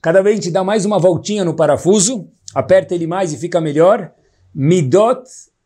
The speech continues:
é igual uma averá. Infringir uma midá é uma averá. E aí o que que faz? Tchuvá e conserta. Ok. Mas entender que inicialmente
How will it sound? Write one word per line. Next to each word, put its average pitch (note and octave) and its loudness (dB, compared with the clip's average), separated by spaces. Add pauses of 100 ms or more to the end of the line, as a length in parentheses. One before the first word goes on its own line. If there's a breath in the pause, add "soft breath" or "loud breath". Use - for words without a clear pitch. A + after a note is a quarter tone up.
(380)
é F3+ 2
igual F#3+ 0
uma F3+ -6
averá. C3 -2
Infringir E3+ 2
uma G3 0
midá D#3+ 2
é G#3+ 2
uma G3 -2
averá. D#3 2
E F3 4
aí G#3 2
o A3+ 0
que A#3+ -8
que D#3+ -12
faz? A3 -2 (100)
Tchuvá D#3+ -2
e F3 -8
conserta. B2+ -6
Ok. - -2 (280 loud breath)
Mas C3 2
entender F#3+ 2
que A#3 -6
inicialmente G#3 -4